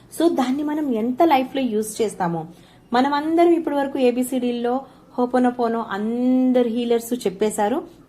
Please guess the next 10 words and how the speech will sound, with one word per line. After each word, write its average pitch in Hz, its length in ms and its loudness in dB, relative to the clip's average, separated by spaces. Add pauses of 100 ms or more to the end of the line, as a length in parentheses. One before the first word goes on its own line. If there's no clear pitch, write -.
(120)
నేర్చేసుకున్నాం. 185 600 -4 (380)
So 254 160 6
డీప్ 269 320 2
ఎండ్ 320 160 2
లెవెల్లో 277 320 0
నేర్చుకోవాలి 247 680 0
అని 214 120 -4
అంటే 208 220 -8
మాత్రం 196 380 -8
ఖచ్చితంగా 285 880 -2